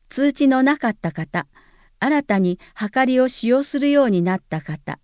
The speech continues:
はかりを使用しなくなった方はお問い合わせください。検査日程は、一月二十二日火曜から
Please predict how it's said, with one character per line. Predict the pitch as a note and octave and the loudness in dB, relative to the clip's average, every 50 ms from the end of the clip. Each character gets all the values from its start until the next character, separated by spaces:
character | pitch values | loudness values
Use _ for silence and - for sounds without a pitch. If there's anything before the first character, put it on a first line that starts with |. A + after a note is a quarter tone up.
| _ _ _ _ _ _ _ _ _ _ _ _ - | _ _ _ _ _ _ _ _ _ _ _ _ -10
は | - A3 A3 | -8 -8 -6
か | - C#4 C#4 C4+ | -2 0 0 0
り | C4+ C4 B3+ | 2 2 2
を | B3+ B3+ | 2 0
使 | B3 - - - A#3 | 0 -4 -6 -2 0
用 | B3+ C#4+ D4+ D#4 | 2 2 0 0
し | - - D4 | 0 0 2
な | C#4+ D4 D4 | 2 2 2
く | - D4 | 0 0
な | C#4 C#4 C#4+ | 0 0 0
っ | |
た | C#4+ - - G#3 | -4 -4 -6 -4
方 | - G#3 G3 - A3+ G#3+ | -4 -4 -4 -2 -2 -2
は | F#3+ F3+ D#3+ - _ _ _ - | 0 -2 -2 -4 _ _ _ -6
お | F3+ F3 | -6 -4
問 | - G3+ G3+ G3+ | -2 0 0 2
い | G3+ G3 | 2 0
合 | F#3+ | 0
わ | F#3+ | -2
せ | - F#3+ | -2 -6
く | F3+ - | -6 -6
だ | E3+ F3+ F3+ | -4 -6 -6
さ | F3+ - F#3 E3+ D3 | -6 -6 -6 -6 -6
い。 | - - _ _ _ _ _ _ _ _ _ _ _ _ _ _ _ _ _ _ _ - F#3 - | -8 -12 _ _ _ _ _ _ _ _ _ _ _ _ _ _ _ _ _ _ _ -18 -12 -4
検 | - C#4 C#4+ D4 C#4+ | 0 2 2 2 2
査 | D#4 C#4+ C#4 | 0 0 2
日 | C#4 C#4+ C#4 - _ - | 2 2 0 -2 _ -4
程 | F#3+ F3+ E3+ D3+ | -2 -2 -2 -2
は、 | D#3 D#3 E3 - _ _ _ _ _ _ _ _ | -6 -8 -10 -12 _ _ _ _ _ _ _ _
一 | - G#3 G3+ - C#4 C#4 | -6 -6 -4 -2 0 0
月 | C4+ C4+ C4 C4 - B3+ B3+ | 0 0 -2 -4 -2 -2 0
二 | B3+ C#4+ C#4+ | 2 2 2
十 | B3+ A3+ G#3+ G3+ F#3+ | 0 0 -2 -2 -2
二 | F3+ F3+ F3+ F#3 | -2 -2 -2 -2
日 | F#3+ G3+ G3 - - G3+ F#3+ | -2 -2 -4 -6 -6 -8 -8
火 | - - G3+ G3 | -6 -6 -6 -4
曜 | A3+ B3 A#3 G#3 | -2 -2 -2 -4
か | - - E3+ D#3+ | -6 -8 -8 -8
ら | D#3 D3+ - | -8 -10 -12